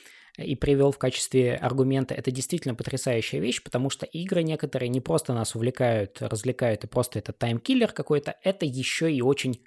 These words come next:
красиво. Ну как то, что создал человек, может быть красивым? Мы привыкли к тому, что красиво — это, например, там, статуя, красивая картина, красивая, не знаю, природа, а тут вот компьютерная игра. Вроде ее и не пощупаешь в привычном смысле,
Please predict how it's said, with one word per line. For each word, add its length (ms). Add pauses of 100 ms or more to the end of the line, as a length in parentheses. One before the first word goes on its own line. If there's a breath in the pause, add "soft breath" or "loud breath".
красиво. 600 (420 loud breath)
Ну 60
как 240
то, 100
что 200
создал 400
человек, 380
может 240
быть 120
красивым? 520
Мы 120
привыкли 400
к 60
тому, 180
что 160
красиво — 380
это, 180
например, 300
там, 160
статуя, 680
красивая 460
картина, 580 (260 loud breath)
красивая, 640 (380 loud breath)
не 140
знаю, 180
природа, 680
а 140
тут 220
вот 180
компьютерная 540
игра. 260
Вроде 300
ее 220
и 80
не 100
пощупаешь 680
в 80
привычном 460
смысле, 600